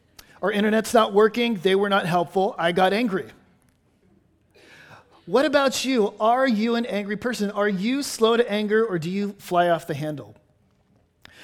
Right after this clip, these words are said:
Because there's two types of anger. And like, there's the anger that just kind of explodes like a volcano. It just erupts and it goes out on everybody. Words are flying like weapons.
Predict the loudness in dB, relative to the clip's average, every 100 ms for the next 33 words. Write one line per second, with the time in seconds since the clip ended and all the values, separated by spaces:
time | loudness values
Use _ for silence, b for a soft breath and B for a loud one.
0 | B B -4 -2 0 -4 -2 -2 0 0
1 | 0 2 2 2 -2 -2 -2 -2 4 4
2 | 4 -2 -2 -2 0 -2 0 -2 -2 -4
3 | -2 -2 -4 -6 -6 0 2 2 2 2
4 | 2 0 -2 -2 -6 -2 0 0 -2 -6
5 | -6 -4 -4 -4 -4 -4 -4 -4 -2 0
6 | 0 0 0 -2 B B B _ -2 0
7 | 0 2 2 2 2 2 0 -2 -4 -2
8 | -2 0 -2 -2 0 -2 -2 -6 -6 -10
9 | -14